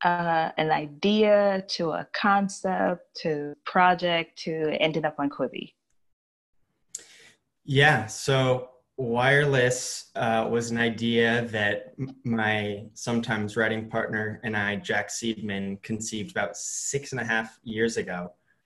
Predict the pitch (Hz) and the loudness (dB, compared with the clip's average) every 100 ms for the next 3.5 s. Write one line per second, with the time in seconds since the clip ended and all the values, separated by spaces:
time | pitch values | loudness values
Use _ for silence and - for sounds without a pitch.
0 | _ - 113 104 101 98 98 - 123 135 | _ -8 -2 0 0 -2 -6 -6 2 4
1 | 135 135 120 117 120 113 113 110 95 101 | 4 2 0 0 0 0 0 -2 -2 0
2 | 101 98 98 - _ _ _ _ - - | 2 0 -2 -8 _ _ _ _ -12 -6
3 | 151 160 156 143 143 | -2 -2 -2 -8 -16